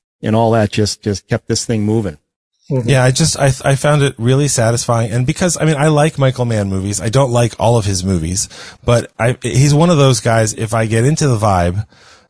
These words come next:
Speaker 3: I can say, "Well, th-, maybe there's one too many coincidences. It's a movie," except I don't care because it's a Michael Mann movie and he's just transported me into this world.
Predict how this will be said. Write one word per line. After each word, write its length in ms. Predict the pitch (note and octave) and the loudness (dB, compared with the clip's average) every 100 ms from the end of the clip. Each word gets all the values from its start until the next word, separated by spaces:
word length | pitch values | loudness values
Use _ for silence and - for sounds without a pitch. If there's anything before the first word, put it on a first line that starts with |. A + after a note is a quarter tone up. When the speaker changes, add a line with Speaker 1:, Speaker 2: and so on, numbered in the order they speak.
| - | -8
Speaker 3:
I 180 | A2 B2 | -4 -2
can 140 | C3+ | -2
say, 260 | - C3 A#2+ | 0 2 4
"Well, 220 | C#3 C3+ | 4 2
th-, 200 | D3 D3+ | 2 0
maybe 300 | D#3 F3 F#3+ | 2 2 0
there's 240 | D#3+ D3+ A#2+ | 0 0 0
one 240 | B2 B2+ | 2 2
too 160 | B2+ C3 | 2 0
many 220 | A#2 A#2 | 0 -2
coincidences. 920 | - G#2+ A2+ - B2+ B2+ C3 B2+ A#2+ - _ | -2 -2 -2 0 0 0 0 0 -2 -12 _
It's 200 | A#2 G#2+ | -8 -2
a 60 | A#2 | 0
movie," 600 | A2 G#2+ A#2 C#3 D#3 E3 - | 2 2 2 2 0 -2 -8
except 220 | G#2+ C3+ | -8 -2
I 80 | D3 | 0
don't 180 | D#3 A#2 | 0 -2
care 540 | - B2 A#2 D#2 G#2 - _ _ _ - | -4 0 0 -2 -6 -14 _ _ _ 0
because 220 | B2 A#2+ | 2 2
it's 100 | - | 2
a 40 | |
Michael 300 | C#3 C3+ A#2 | 2 2 0
Mann 280 | A#2 A#2 A2 | 2 2 2
movie 300 | G2 E2+ F2 | 0 -2 -4
and 80 | F2 | -2
he's 220 | A2 G2+ | -2 -2
just 220 | A#2 G2+ | -4 -4
transported 760 | - A#2 G#2+ - - A#2+ A2 G2+ | -2 0 0 -2 -2 -2 0 -2
me 220 | F2 D2+ | -2 -2
into 260 | G2+ G2+ | -2 -2
this 220 | F#2 F2 G2 | -2 -2 -2
world. 400 | G#2+ G2+ E2+ | 0 0 -2